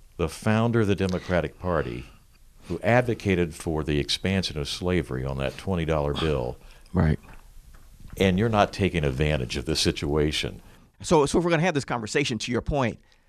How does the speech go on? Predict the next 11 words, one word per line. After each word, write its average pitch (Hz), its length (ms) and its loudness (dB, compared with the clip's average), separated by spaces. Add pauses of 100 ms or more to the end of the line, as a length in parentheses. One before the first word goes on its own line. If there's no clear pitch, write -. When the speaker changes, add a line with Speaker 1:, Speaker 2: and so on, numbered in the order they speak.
(420)
Speaker 2:
um, 101 220 -4
Republicans 120 460 2
should 107 120 0
be 107 80 2
leading 123 320 4
this 104 160 0
discussion 95 580 -4 (440)
and 120 100 0
should 123 140 2
be 113 100 2
putting, 113 380 2